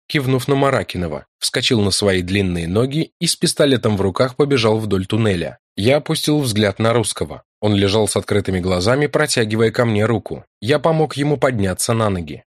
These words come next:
«Я всё слышал», сказал он. «Мы пойдём за ними и побыстрее.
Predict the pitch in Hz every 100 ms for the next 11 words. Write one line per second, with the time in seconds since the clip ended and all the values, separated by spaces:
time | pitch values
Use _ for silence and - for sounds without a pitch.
0 | _ 120 143 151 - 139 - 190 - 92
1 | 76 _ _ - 104 90 104 110 104 87
2 | 65 _ _ 131 151 131 139 135 131 117
3 | 127 156 143 120 123 123 - 147 127 85